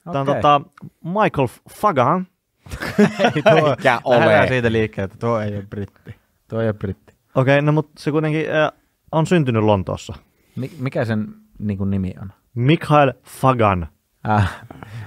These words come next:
Speaker 2: miksi on, miksi sä käänsit, niinku, tommosen aksentin päälle,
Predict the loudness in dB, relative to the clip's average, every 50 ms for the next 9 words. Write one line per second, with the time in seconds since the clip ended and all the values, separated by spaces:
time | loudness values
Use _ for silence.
0 | -12 -8 -6 -6 -4 -4 -6 -8 -8 -8 -8 -8 -8 -6 -4 -4 -4 -2 -2 -2
1 | -2 -2 -2 -4 -6 -10 _ -10 -8 -6 -6 -6 -6 -6 -4 -2 -2 -2 -2 -2
2 | -4 -6 -8 -8 -6 -6 -6 -6 -6 -8 -8 -8